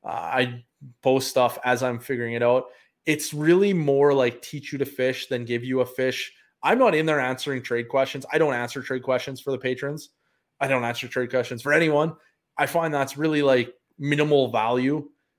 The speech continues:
It's really, like, there's no recurring value to me telling you that I like player X more than player Y. Uh, in the Patreon, what I'm doing in the Discord is I'm telling you why I like player X more than player Y.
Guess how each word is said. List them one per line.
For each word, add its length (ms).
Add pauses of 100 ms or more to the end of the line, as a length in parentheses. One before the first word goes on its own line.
(480)
It's 240
really, 500 (560)
like, 340 (420)
there's 200
no 140
recurring 560
value 380
to 180
me 160
telling 260
you 80
that 140
I 80
like 220
player 200
X 220
more 160
than 100
player 240
Y. 300 (720)
Uh, 420 (160)
in 240
the 80
Patreon, 800
what 100
I'm 140
doing 220
in 40
the 60
Discord 480
is 80
I'm 120
telling 260
you 340 (160)
why 300
I 140
like 220
player 280
X 200
more 160
than 120
player 260
Y. 340